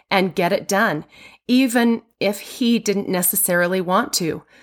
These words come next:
My Redeemer and Big Brother Jesus Christ knew that if he did that for me,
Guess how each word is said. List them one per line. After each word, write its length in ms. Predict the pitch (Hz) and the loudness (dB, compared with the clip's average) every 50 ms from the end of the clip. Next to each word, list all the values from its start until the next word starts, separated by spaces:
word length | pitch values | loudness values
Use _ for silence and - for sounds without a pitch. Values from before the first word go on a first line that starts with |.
| - _ _ _ - | -20 _ _ _ -4
My 180 | 180 170 170 | 0 2 2
Redeemer 560 | 175 185 220 240 - 190 175 170 180 175 175 | 2 2 0 0 0 0 -2 0 0 -2 -2
and 220 | 180 - - 185 170 | -2 -2 -4 -2 0
Big 180 | 175 175 165 | -2 -2 0
Brother 300 | - 180 170 170 175 175 | 0 0 0 2 0 -2
Jesus 360 | 170 - 180 170 170 185 - - | -2 -4 -4 -4 -4 -6 -8 -8
Christ 400 | - - 180 170 180 175 - - | -2 0 2 2 2 0 -4 -2
knew 480 | 190 190 190 196 220 226 196 160 156 - - - - - _ | -2 0 4 4 4 4 2 -2 -4 -6 -10 -18 -18 -18 _
that 140 | 185 202 208 | 0 2 2
if 100 | 226 226 | 2 2
he 140 | 254 269 240 | 2 0 0
did 420 | 214 _ - 285 302 302 240 233 | 0 _ -4 -2 -2 -2 -4 -4
that 300 | - 247 262 277 - - | -2 0 0 0 -2 -4
for 240 | - - 285 277 277 | -6 -6 -4 -2 0
me, 600 | 262 254 247 254 254 233 196 190 202 226 247 | 2 4 4 4 4 2 2 0 0 -2 -2